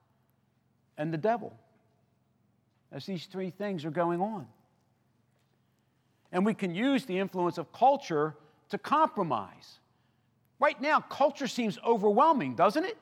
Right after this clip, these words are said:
What does culture seem like to you right now? It's overwhelming.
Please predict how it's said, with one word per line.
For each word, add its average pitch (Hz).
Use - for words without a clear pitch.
What -
does 381
culture -
seem 269
like 202
to -
you 160
right 135
now? 110
It's 202
overwhelming. 262